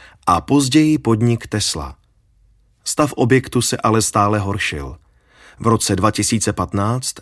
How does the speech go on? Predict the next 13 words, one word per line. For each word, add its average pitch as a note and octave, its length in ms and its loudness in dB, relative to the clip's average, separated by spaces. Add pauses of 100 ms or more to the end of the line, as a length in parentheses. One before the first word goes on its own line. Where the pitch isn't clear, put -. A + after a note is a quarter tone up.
(100)
zámeček C3 600 0
získala A2+ 520 0
československá A2 960 -2
obec F#2+ 300 -4
legionářská. E2+ 1080 -4 (720)
Na G#2 140 2
dohled G#2+ 340 0
od G2+ 160 -2
Laryšovy G2 500 0
vily G2+ 420 -4
v F2 80 -12
Bokově D#2+ 440 -6
ulici G#2+ 560 -4